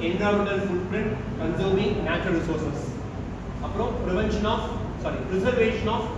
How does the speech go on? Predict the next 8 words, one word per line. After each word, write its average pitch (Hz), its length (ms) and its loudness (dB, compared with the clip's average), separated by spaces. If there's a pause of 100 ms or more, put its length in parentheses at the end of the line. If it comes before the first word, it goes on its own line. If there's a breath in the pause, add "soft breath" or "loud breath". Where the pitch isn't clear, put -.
(340)
ecosystems 208 680 0
and 294 100 -2 (380)
biodiversity. 131 720 -2
That 147 160 -4
means, 233 160 2 (380)
நீங்க 160 260 0
sham 190 180 2 (100)
steel 202 140 -2